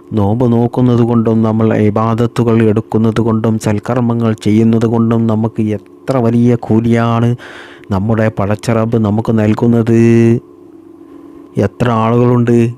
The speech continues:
ഈ പരിശുദ്ധമായ റജബ് മാസത്തിന് ഒരു കൂലിയുമില്ല, ഒരു പ്രത്യേകതയുമില്ല, അന്ന് നോമ്പ് നോൽക്കുന്നത് വെറുതെയാണ്, വെറുതെ പട്ടിണി കിടക്കുകയാണ്,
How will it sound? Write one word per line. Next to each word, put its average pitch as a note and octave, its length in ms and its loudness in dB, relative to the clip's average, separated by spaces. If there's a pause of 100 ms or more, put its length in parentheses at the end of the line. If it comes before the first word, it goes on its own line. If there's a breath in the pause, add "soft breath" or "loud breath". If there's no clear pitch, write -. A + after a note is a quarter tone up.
(100)
ഈ A2 140 2 (100)
പരിശുദ്ധമായ A#2 760 0
റജബ് G#2+ 380 -2
മാസത്തിന് A2+ 580 0
ഒരു A2+ 160 2
കൂലിയുമില്ല, A2+ 920 0
ഒരു A2 300 -4
പ്രത്യേകതയുമില്ല, A#2 1120 -2 (360 loud breath)
അന്ന് A2+ 320 -2
നോമ്പ് A#2 440 0
നോൽക്കുന്നത് A#2 540 0
വെറുതെയാണ്, A2+ 920 0
വെറുതെ A2+ 500 0
പട്ടിണി A#2 360 -2
കിടക്കുകയാണ്, A#2 840 0